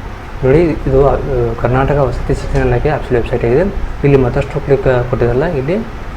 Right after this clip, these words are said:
ಮತ್ತಷ್ಟು ಓದಿ ಅಂತ ಕೊಟ್ಟಿದ್ದಾರೆ. ಇಲ್ಲಿ ಕ್ಲಿಕ್ ಮಾಡಿದ್ರೆ, ಆ, ಹಲವಾರು ಲಿಂಕ್ ಓಪನ್ ಆಗ್ತವೆ.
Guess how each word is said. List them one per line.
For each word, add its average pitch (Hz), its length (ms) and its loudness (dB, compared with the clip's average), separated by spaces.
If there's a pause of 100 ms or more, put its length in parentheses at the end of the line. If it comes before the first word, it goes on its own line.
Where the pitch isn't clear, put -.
(200)
ಮತ್ತಷ್ಟು 139 300 0
ಓದಿ 131 120 6
ಅಂತ 127 100 2
ಕೊಟ್ಟಿದ್ದಾರೆ. 131 320 0
ಇಲ್ಲಿ 131 140 2
ಕ್ಲಿಕ್ 127 460 -2
ಮಾಡಿದ್ರೆ, 139 500 -2
ಆ, 123 220 -4
ಹಲವಾರು 123 260 4
ಲಿಂಕ್ 123 180 2
ಓಪನ್ 120 180 2
ಆಗ್ತವೆ. 117 280 2